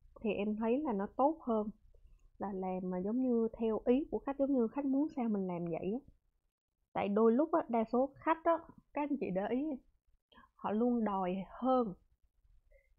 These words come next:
Đòi giày mà dài, cái gì cũng vậy, nail hay mi, lúc nào cũng vậy. Nhưng mà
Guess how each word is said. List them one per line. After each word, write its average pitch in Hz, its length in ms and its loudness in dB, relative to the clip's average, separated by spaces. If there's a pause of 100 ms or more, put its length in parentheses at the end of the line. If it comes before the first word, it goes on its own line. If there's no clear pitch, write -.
(140)
Đòi 180 260 -6
giày 190 380 -2
mà 185 100 -2
dài, 185 600 -4
cái 285 120 0
gì 262 120 2
cũng 226 220 0
vậy, 185 180 -2
nail 220 360 0 (100)
hay 226 120 0
mi, 220 440 2
lúc 285 140 -2
nào 220 220 -2
cũng 190 180 0
vậy. 165 240 -4 (2250)
Nhưng 233 160 4
mà 208 80 0